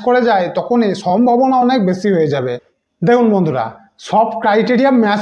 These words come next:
করার পরেও আপনার যে কোম্পানি মাল্টিব্যাগার রিটার্ন দেবে, তার কিন্তু কোনো গ্যারান্টি নাই। তবে অবশ্যই যদি সব ক্রাইটেরিয়া ম্যাচ হয়ে যায়, তাহলে সম্ভাবনা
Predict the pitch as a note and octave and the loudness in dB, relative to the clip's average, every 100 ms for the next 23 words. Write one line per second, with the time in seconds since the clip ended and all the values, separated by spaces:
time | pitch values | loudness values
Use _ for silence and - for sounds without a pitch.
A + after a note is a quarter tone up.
0 | - A#3 B3+ A3+ F#3+ G#3+ A#3 F3+ C3+ C#3 | -2 0 2 0 0 0 2 0 -2 -6
1 | D#3 G3+ A3+ G3+ C4 A3+ A3+ B3 B3+ G#3+ | -4 -2 0 0 -2 0 0 0 0 0
2 | G3+ G#3 A3 A#3 B3+ G#3+ G3+ A#3+ G#3+ G3 | 0 0 0 2 2 0 0 0 2 2
3 | F3 A3+ F#3+ F3 - G3+ A#3 C4 B3 - | 2 2 0 -4 -4 -4 -2 -2 -2 -2
4 | C4 B3+ G#3+ A3+ B3 A#3+ F3 A#2+ A#2 _ | -2 0 0 0 0 0 -2 -4 -8 _
5 | _ _ - A3+ C4 A#3+ C#4 C#4+ B3 G#3 | _ _ -2 2 2 2 0 0 0 0
6 | G#3 - - G3+ G#3+ C4 A3+ - - A#3+ | -4 -14 -8 -2 0 0 0 -2 -2 0
7 | A#3 B3+ B3 C4+ A3+ G#3+ A#3+ - E3+ A#3+ | 0 0 0 0 0 0 -4 -4 0 2
8 | G#3+ F3+ D#3+ E3 - G3 A#3 A3+ G3 - | 2 0 -2 -6 -4 0 0 0 -2 -6
9 | - - A#3+ C#4 C4+ C#4 D4 | -12 -4 0 2 0 0 0